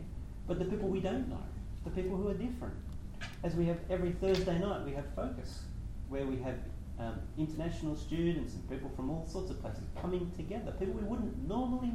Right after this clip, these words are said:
meet with, people we don't know, don't know from a bar of soap. We come together and eat together, included together in Christ. If you've never had the opportunity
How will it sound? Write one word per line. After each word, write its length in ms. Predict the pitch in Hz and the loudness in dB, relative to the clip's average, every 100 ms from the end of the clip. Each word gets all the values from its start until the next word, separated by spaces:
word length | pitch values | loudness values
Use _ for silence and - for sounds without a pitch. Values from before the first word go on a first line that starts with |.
| 226 | 2
meet 160 | 254 | 0
with, 120 | - - - - - - | -2 -4 -4 -6 -6 -2
people 180 | 277 294 | 2 6
we 60 | |
don't 220 | 294 302 302 | 6 6 4
know, 260 | 330 320 - - - | 2 0 -2 -4 0
don't 220 | 269 254 | 0 2
know 200 | 240 269 - | 2 2 2
from 120 | 151 | 0
a 60 | |
bar 260 | 143 269 302 | 0 0 0
of 100 | - | 0
soap. 280 | - 151 - - - - - - - - - - - | 0 0 0 -4 -4 -2 -4 -4 -4 -6 -4 -6 -4
We 120 | 120 117 | -2 0
come 240 | 165 170 | 2 2
together 380 | - - 123 98 - - - - - - | 2 0 0 0 -2 -4 -4 -6 -6 -4
and 240 | 123 117 117 | -2 -2 -2
eat 240 | 143 160 - - - - - | -2 -2 -4 -4 -4 -4 -4
together, 500 | 123 269 262 92 95 - - - - - - - - - - - - - - - - - - | -4 -2 0 -2 -2 -4 -6 -4 -4 -4 -4 -4 -4 -6 -6 -6 -6 -6 -6 -6 -6 -6 -4
included 760 | 110 104 - - 143 147 143 131 | -2 -2 -2 -4 -2 0 0 -2
together 420 | - 117 120 92 - - - - - - - - - 107 | -4 -2 -2 -2 -4 -4 -4 -6 -6 -6 -6 -4 -4 -2
in 80 | 104 | -2
Christ. 380 | - 92 - - - - - | -2 -4 -4 -6 -6 -6 -4
If 160 | - | -4
you've 220 | 226 254 | -2 0
never 240 | 156 - 131 | 2 2 0
had 240 | 117 107 | -2 -2
the 80 | 110 | -2
opportunity 600 | 107 - - 104 95 - | -2 -4 -2 -2 -2 -2